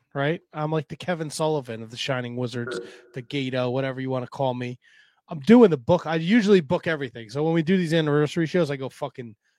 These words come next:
nuts. I book, like, fifteen guests. It's a fucking super stressful day.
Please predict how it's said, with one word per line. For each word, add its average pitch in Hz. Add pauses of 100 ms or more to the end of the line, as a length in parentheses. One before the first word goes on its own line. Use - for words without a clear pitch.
(140)
nuts. 131
I 123
book, -
like, 117
fifteen 135
guests. 147
It's 123
a 127
fucking 123
super -
stressful 147
day. 156